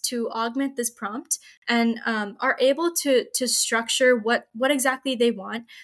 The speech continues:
um, to fill in the gaps in, for what they need for this essay, um, the model is able to perform much better.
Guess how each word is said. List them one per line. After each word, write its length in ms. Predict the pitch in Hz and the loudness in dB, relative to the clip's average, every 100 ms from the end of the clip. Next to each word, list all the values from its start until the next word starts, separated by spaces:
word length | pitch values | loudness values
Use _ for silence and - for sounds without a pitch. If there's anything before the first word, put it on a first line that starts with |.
| _ - | _ -6
um, 360 | 220 214 208 - _ - | -4 -4 -6 -10 _ -6
to 120 | 294 | -4
fill 260 | - 302 311 | 0 2 4
in 160 | 285 | 2
the 80 | 254 | 0
gaps 720 | - 214 220 - - - - - | -2 -4 -4 -2 0 0 -2 -4
in, 300 | 233 226 220 _ - | -4 -4 -8 _ -4
for 240 | 262 254 | 2 2
what 200 | 233 226 | 2 -2
they 100 | 226 | -2
need 260 | 214 202 214 | -4 -6 -8
for 100 | 226 | -6
this 180 | 208 - | -4 -4
essay, 380 | 208 - 294 381 _ _ _ - | -4 -4 -4 -8 _ _ _ -4
um, 320 | 240 233 233 | 0 0 -2
the 140 | 226 277 | 0 2
model 380 | 269 269 285 262 | 4 4 4 2
is 200 | 240 - | 0 0
able 180 | 233 233 | -2 -2
to 80 | 226 | -4
perform 420 | 233 - 226 214 | -6 -2 0 0
much 280 | 196 196 - | -2 -6 -8
better. 340 | 226 - - | -8 -8 -10